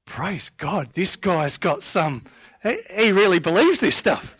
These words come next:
He asked me to make the sun," like, he was talking God's language of love and communication.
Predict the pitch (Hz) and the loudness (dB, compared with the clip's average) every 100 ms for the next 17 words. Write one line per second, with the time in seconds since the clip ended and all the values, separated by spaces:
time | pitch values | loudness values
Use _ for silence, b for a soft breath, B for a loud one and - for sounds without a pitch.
0 | B B B B B - 320 233 196 202 | B B B B B -2 2 4 2 2
1 | 196 185 202 220 196 294 381 277 226 220 | 2 2 2 0 -2 2 2 2 0 2
2 | 277 302 262 - 294 - 262 185 196 214 | 4 4 2 2 2 4 2 2 2 2
3 | - 202 208 214 220 185 214 214 330 285 | 0 0 0 0 0 0 0 2 2 2
4 | 175 165 196 208 214 - 294 381 - 131 | 0 -2 0 0 0 0 -2 0 -2 -6